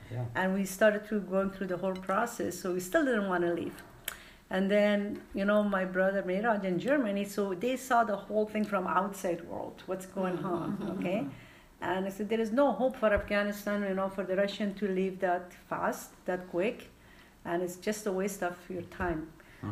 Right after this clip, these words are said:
Speaker 1: Mm-hmm.
Speaker 2: that, and that's when, you know, my dad, "Okay, so let's just, you know, because the future of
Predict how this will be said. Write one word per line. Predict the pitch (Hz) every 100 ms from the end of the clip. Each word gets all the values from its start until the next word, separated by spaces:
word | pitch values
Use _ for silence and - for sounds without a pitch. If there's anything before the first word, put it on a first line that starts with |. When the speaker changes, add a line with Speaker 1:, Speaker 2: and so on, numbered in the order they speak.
| 113
Speaker 1:
Mm-hmm. | 180
Speaker 2:
that, | 208 254
and | 247
that's | 233 277 277 247
when, | 233 226 226 226
you | 214
know, | 202
my | 202 190
dad, | 196 190
"Okay, | 185 185
so | 170 180
let's | 175 185
just, | - 185 - -
you | 175
know, | 170 170
because | 170 175 175 -
the | 175
future | - 233 220 208 196
of | 185